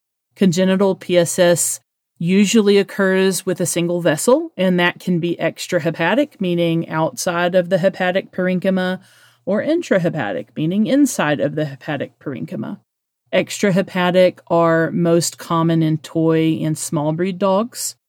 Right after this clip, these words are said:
Uh, these extrahepatic shunts are hereditary in the Yorkie and Cairn Terrier, and additional breeds that are predisposed include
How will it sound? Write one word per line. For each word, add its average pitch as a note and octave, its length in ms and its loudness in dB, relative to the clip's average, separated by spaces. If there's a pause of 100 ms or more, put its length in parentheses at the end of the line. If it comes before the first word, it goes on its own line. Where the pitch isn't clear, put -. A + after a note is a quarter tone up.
(360)
Uh, F3 280 2
these F3 260 0
extrahepatic E3 840 0
shunts D#3+ 400 -2
are E3+ 220 2
hereditary E3 960 2
in E3 100 2
the D#3+ 200 0
Yorkie D#3+ 540 -2
and D#3+ 160 -4
Cairn D3+ 380 -4
Terrier, D#3 560 -2 (500)
and F#3+ 200 0
additional F3+ 480 0
breeds G#3+ 420 -2
that F#3+ 160 -2
are G3+ 60 -2
predisposed G#3 840 2
include G3+ 600 -2